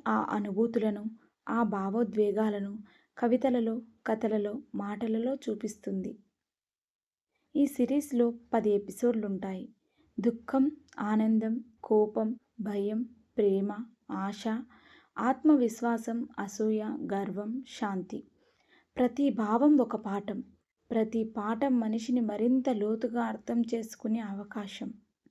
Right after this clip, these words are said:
ప్రతి మనసులో దాగిన ఒక కథ,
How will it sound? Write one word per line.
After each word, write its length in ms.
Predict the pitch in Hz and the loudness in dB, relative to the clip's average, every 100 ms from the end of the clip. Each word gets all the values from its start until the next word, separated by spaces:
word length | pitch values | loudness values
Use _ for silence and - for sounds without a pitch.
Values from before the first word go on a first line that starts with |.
| _ _ _ _ _ _ _ _ _ _ _ _ _ _ _ _ _ _ - | _ _ _ _ _ _ _ _ _ _ _ _ _ _ _ _ _ _ -20
ప్రతి 400 | 247 - 262 294 | -8 0 2 6
మనసులో 540 | 277 247 269 269 302 302 | 6 6 2 2 0 2
దాగిన 440 | 247 240 220 226 | 0 0 0 -2
ఒక 240 | 220 226 226 | -2 -6 -6
కథ, 320 | 226 226 | -6 -6